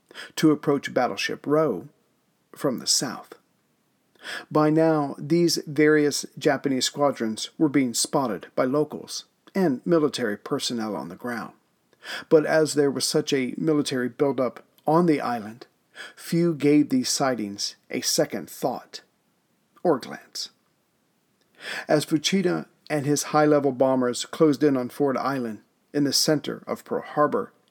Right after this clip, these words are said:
he spotted the U S naval vessels, the Americans' Pacific Fleet, through his binoculars.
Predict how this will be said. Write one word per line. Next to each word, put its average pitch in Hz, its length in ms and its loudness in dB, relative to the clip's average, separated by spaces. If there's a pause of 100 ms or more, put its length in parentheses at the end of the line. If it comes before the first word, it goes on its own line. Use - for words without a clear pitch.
(280)
he 160 160 0
spotted 131 600 -2 (420)
the 147 120 0
U 135 200 6
S - 180 -2
naval 131 300 -4
vessels, - 540 -12 (560)
the 143 140 4
Americans' 131 720 -2 (220)
Pacific - 440 -8
Fleet, - 360 -12 (300)
through 139 140 -4
his 117 120 -6
binoculars. - 760 -12